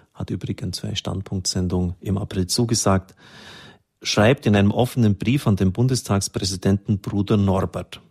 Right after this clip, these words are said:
"Seit neunzehnhundertsechzig sei die Zahl der Geistigen der Pfarrseelsorge zwar um fünfundvierzig Prozent dur-, zurückgegangen,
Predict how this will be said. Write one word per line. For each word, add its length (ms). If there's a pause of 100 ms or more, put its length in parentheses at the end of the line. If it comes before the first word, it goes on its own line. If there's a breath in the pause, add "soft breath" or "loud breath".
(1500 loud breath)
"Seit 360
neunzehnhundertsechzig 1120
sei 280
die 140
Zahl 320
der 120
Geistigen 500
der 80
Pfarrseelsorge 800
zwar 260
um 100
fünfundvierzig 760
Prozent 460
dur-, 180
zurückgegangen, 880